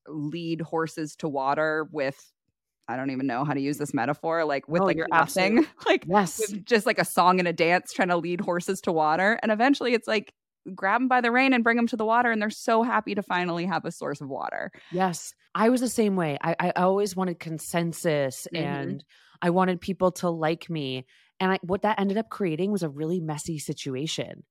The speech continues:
Speaker 1: Yeah.
Speaker 2: It made things messier. It made people, like, made some people hate me more.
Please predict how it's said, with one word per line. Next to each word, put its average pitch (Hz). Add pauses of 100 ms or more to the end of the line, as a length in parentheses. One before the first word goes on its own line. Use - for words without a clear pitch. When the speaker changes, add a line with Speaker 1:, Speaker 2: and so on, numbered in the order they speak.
(160)
Speaker 1:
Yeah. - (120)
Speaker 2:
It 185
made 214
things 214
messier. 180
It 170
made 226
people, 254
like, 196 (440)
made 262
some 240
people 196
hate 202
me 208
more. 180